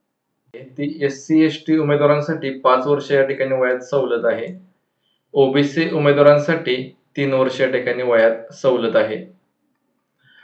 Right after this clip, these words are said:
अर्ज करण्याची जी तारीख आहे, ती तीन मे दोन हजार पंचवीस ते तेवीस मे दोन हजार पंचवीस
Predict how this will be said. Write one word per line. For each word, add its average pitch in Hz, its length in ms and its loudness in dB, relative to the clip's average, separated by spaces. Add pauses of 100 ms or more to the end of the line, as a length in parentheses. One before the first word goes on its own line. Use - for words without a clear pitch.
(100)
अर्ज 151 280 6 (100)
करण्याची 156 420 0
जी 170 120 -4
तारीख 151 420 2
आहे, 123 240 0
ती 131 260 -10 (1900)
तीन 160 240 2
मे 147 280 0
दोन 147 200 2
हजार 143 220 2
पंचवीस 143 640 -4
ते 143 380 2 (360)
तेवीस 147 600 2
मे 143 240 0
दोन 135 160 2
हजार 135 160 4
पंचवीस 127 680 -6